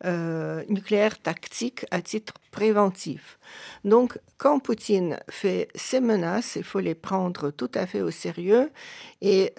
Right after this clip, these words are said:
euh, ce matin, j'ai écouté, hum, le rédacteur en chef, euh, du dernier journal d'opposition, enfin édition papier et, et Internet,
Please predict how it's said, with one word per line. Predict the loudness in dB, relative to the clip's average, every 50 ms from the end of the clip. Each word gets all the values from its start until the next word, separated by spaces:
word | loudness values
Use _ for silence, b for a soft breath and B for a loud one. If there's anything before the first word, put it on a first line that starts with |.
| -2 -2
euh, | 0 2 0 0 -2
ce | -4 -2 -2
matin, | 0 2 0 0 -2 -2 -4 -4 -2 -2 -2 -2
j'ai | -2 -2 -2 -2 0 -2 -2 -4 -4 -6
écouté, | -8 -6 -6 -8 -4 0 2 2 4 4 4 2 2
hum, | 0 -2 -6 -8 -8 -6 -6 -6 -6 -4
le | -2 -2 0 0 0 0 0 0 0 -2 -2 -2 -2 -4 -4 -8 -10 B B B B B B B B B -2
rédacteur | 2 2 2 2 2 -2 0 0 0 2
en | 2 2 0
chef, | 0 0 0 0 0 -2 -2 -6 -6
euh, | -4 -4 -2 -2 -4
du | -6 -6 -6 -6 -4
dernier | 0 0 0 2 2 2 2 0
journal | 0 -2 -4 -4 -2 -2 -2 -2 -2 -4
d'opposition, | -4 -6 -8 -6 -8 -8 -6 -8 -10 -10 -10 -10 -6 -6 -4 -4 -4 -4 -4 -6 -8
enfin | -8 -8 -8 -8 -8 -6
édition | -8 -10 -10 -12 -12 -12 -12 -8
papier | -6 -6 -6 -6 -6 -6 -4 -4 -4 -6 -8
et, | -8 -6 -6 -6 -8 -10 _ -18 _ -4
et | -2 -2
Internet, | -2 -2 -4 -6 -8 -8 -6 -6 -6 -6 -6 -8 -14